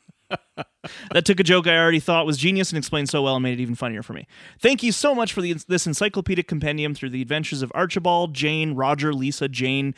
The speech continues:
Flesbot, Five, and Grandpa. Thank you for being my favorite podcast and good luck with any future projects. Um, yeah, I found the exact,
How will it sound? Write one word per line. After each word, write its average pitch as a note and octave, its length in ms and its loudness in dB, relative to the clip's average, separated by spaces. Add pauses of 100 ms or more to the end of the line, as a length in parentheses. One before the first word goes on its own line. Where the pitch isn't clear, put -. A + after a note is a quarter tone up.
(140)
Flesbot, C#3+ 580 0
Five, C3+ 360 0
and B2+ 140 -2
Grandpa. B2+ 400 -4 (760)
Thank E3 160 6
you D#3+ 60 -2
for E3+ 60 6
being D#3+ 180 4
my D3+ 80 4
favorite D#3 220 2
podcast F3+ 360 2
and C#3+ 80 0
good C3 100 2
luck C3+ 160 0
with B2+ 100 -8
any B2+ 140 -4
future C#3 220 -8
projects. - 440 -10 (400)
Um, A#2+ 600 0
yeah, B2+ 180 2
I B2+ 100 2
found D3+ 460 4
the C3+ 340 0
exact, C3 680 0